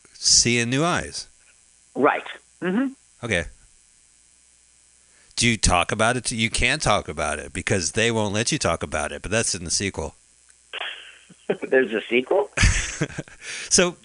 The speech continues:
Speaker 1: I have to mention, Carl, you know, Saving Private Ryan, uh, the, the hack joke was, "Hey, they made a porno movie out of it. It's called Shaving Pri-, uh, Ryan's Privates."
Speaker 2: Right.
Speaker 1: So, like, Kirk Cameron's Shaving Christmas?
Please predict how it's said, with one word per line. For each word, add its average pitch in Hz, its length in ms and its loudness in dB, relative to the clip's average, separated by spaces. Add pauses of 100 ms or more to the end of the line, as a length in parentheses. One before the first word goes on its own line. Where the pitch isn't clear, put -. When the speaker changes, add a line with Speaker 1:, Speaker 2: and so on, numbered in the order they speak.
(180)
Speaker 1:
I 147 100 6
have 196 200 4
to 196 80 -2
mention, 190 240 0
Carl, 135 320 2
you 156 140 -4
know, 165 300 4 (400)
Saving 180 560 4
Private 135 400 2
Ryan, 101 540 2 (360)
uh, 98 460 4
the, 101 220 -2 (100)
the 110 160 2
hack 131 320 4
joke 113 320 0
was, 104 280 2
"Hey, 139 220 4
they 113 140 2
made 120 180 4
a 117 60 0
porno 131 400 0
movie 90 380 0
out 82 160 2
of 78 100 -4
it. 80 120 -2
It's 82 120 -4
called 98 300 2
Shaving 107 720 2
Pri-, 107 460 2
uh, 107 240 2
Ryan's 107 460 2
Privates." 104 760 2 (320)
Speaker 2:
Right. 117 480 6
Speaker 1:
So, 117 260 4
like, 117 220 4
Kirk 139 220 2
Cameron's 131 640 0
Shaving 120 380 2
Christmas? - 680 0